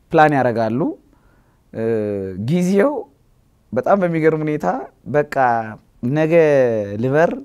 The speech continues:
ዛሬ ይሄንን እንፈጽማለን፣ እኔ ወረዳ ሄደን የምናደርገው ነው» ብለው በጣም በሚያሳዝን ሁኔታ በዛ ቀን ወደ ወረዳው ሲሄዱ ሚዜዎቻቸውን ጠርተው ምስክሮቻቸውን ይዘው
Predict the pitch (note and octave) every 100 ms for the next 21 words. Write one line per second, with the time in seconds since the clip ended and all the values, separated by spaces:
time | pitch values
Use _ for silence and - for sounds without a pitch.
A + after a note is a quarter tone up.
0 | - - C3+ C#3 C3 C3 A#2 A2 G#2+ G#2+
1 | G2+ G2+ G2+ F2+ F2+ F2 F2+ A2 A#2 _
2 | _ - F2+ F#2 G2 G#2+ G#2 G#2+ A#2 G3+
3 | C4+ - - _ - G#2 G2+ G#2 G#2 G2
4 | G2 F2+ G2 B2 E3+ - _ _ _ _
5 | _ _ _ _ _ _ _ _ _ _
6 | _ _ _ _ B2+ C#3+ E3+ D#3+ D#3 D#3+
7 | D#3+ D#3+ E3+ E3 D#3 G#3 C4+ G#4 _ _
8 | _ _ _ _ _ _ _ - A#2 D3
9 | D#3 D#3 D3+ D3+ C#3+ C3 C#3 C3+ C3+ C#3
10 | C3 - C3+ D#3 G#3 D3+ C3+ C#3 C3+ C3
11 | - C3 B2+ B2+ B2+ D3 D3 - C3 B2+
12 | C3+ B2 - A#2+ B2 D#3